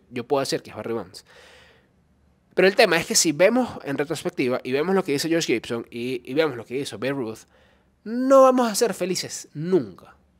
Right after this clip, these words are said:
nunca con una decisión. ¿Por qué? Porque evidentemente Barry Bonds le tocó una época un poco más competitiva del juego. No voy a decir ni siquiera que había mejores condiciones, en X o Y, no.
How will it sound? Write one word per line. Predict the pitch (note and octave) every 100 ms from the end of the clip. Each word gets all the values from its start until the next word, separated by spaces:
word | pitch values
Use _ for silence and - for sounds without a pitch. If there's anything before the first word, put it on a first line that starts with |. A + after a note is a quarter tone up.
| _ _ _ _
nunca | B2+ E3 A3 F#3 B2+ B2+
con | A#2+ A#2+
una | C3
decisión. | B2 G#2+ - F#2+ E2 _
¿Por | - E3
qué? | A#3+ G3+ - - _
Porque | - B3+ F3+
evidentemente | E3+ D#3 E3 D#3+ D3 - D#3 D3 E3+
Barry | C#3+ C3 D3
Bonds | G#2+ A2+ - _ _ _ _ _
le | D3+
tocó | D3 E3+ D3
una | C#3+ D3+ A#2
época | - B2 D#3+ - _ _ _ _ _ _ _ _
un | C#3
poco | C#3+ C#3+
más | D#3 D3+
competitiva | - D#3 D3 C#3+ B2+ F#3 D#3+ A2+
del | G#2
juego. | A#2+ G#2
No | G#2+
voy | D3+
a |
decir | D#3+ C3+
ni | D#3+
siquiera | C3 E3 F3+
que | B2+
había | A#2
mejores | C3+ A#2+
condiciones, | C3+ G#2 - G3+ A#3 A3+ G3+ - - _ _
en | - B2
X | B2 C#3+ A#2
o |
Y, | G2 E2
no. | F#2+